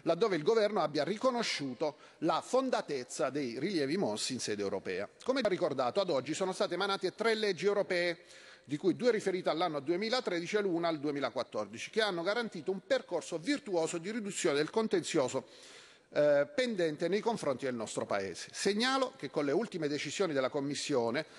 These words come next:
del sedici giugno scorso scende a ottantadue il numero delle procedure di infrazione a carico dell'Italia, di cui sessanta per violazione del diritto dell'Unione e ventidue per mancato recepimento delle direttive.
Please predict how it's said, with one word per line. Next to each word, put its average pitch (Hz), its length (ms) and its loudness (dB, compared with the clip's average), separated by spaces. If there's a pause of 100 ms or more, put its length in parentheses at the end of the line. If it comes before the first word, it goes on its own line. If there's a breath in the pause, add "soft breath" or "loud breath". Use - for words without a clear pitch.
(160 soft breath)
del 139 120 2
sedici 165 260 0
giugno 143 300 0
scorso 135 640 0 (240 soft breath)
scende 220 440 2
a 196 100 6
ottantadue 208 1000 0
il 147 180 -4
numero 170 380 2
delle 151 180 0
procedure 156 440 -4
di 147 60 -2
infrazione 151 420 -2
a 131 40 -2
carico 147 320 -2
dell'Italia, 127 520 -2
di 135 100 -4
cui 160 160 2
sessanta 254 760 2
per 151 180 -2
violazione 156 580 0
del 151 140 -4
diritto 147 320 -6
dell'Unione 131 460 -4
e 143 60 0
ventidue 220 680 2
per 185 220 2
mancato 175 640 -2 (340 soft breath)
recepimento 180 840 0
delle 143 280 2
direttive. 131 640 -4